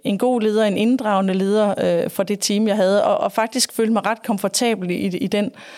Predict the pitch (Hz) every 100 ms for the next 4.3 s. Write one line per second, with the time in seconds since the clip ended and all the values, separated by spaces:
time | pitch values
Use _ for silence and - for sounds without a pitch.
0 | - - - 196 208 175 175 190 202 196
1 | 190 202 226 269 240 226 214 196 185 240
2 | 247 - 226 - 208 220 208 185 165 175
3 | 247 240 196 196 185 185 202 214 - 220
4 | 240 233